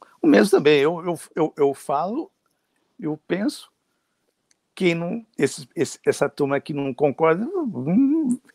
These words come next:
já vieram me xingar, já vieram falar isso, ó, vem falar no argumento. Vamos, se quer debater no argumento, vamos debater no argumento, em fatos. Sem argumento, não, então o que que é? Eu não, eu não posso.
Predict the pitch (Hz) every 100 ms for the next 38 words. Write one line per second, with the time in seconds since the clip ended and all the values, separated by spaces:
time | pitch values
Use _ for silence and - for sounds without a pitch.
0 | _ _ - 190 190 175 156 151 143 160
1 | 139 151 175 165 143 135 139 127 143 127
2 | 151 - 320 - - _ _ _ _ _
3 | _ _ _ - 135 175 175 214 196 208
4 | 196 214 170 160 - 143 170 220 - _
5 | - - 156 139 135 135 156 143 147 135
6 | 139 160 240 208 214 262 247 247 285 302
7 | 254 156 135 - - - 143 - - -
8 | _ _ _ _ _ _ _ - 202 185
9 | 196 214 277 240 370 453 440 466 - -
10 | _ _ _ _ _ - 185 - - 226
11 | 165 - _ _ - 151 185 135 165 170
12 | - - -